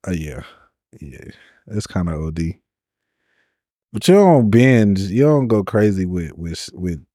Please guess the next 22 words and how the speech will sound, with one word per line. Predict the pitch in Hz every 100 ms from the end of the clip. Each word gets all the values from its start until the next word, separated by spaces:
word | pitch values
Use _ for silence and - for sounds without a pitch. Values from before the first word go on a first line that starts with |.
| _ -
Shipley's. | - - 90 69 65 - _ _ _ _ _ _ _ _ _ _ _ _ _ _ 123
I |
feel | 123 170
like | 156 117
sweets | - 117 120 139 65
early | 113 123
in | 110
the | 98
morning, | 92 120 131 110
I | 127
gotta | 156 87 76
shit. | - 80 92 80 _ _ _ _ _
Um, | 104 120 127 120 90 64
cereal, | - 110 131 165 170 165
that | 90 113 117
is | 85 87
a |
old, | 87 101 113 98 85 90
that | 92 107
is | 82
a | 80 78
no-go. | 85 117 92 85 80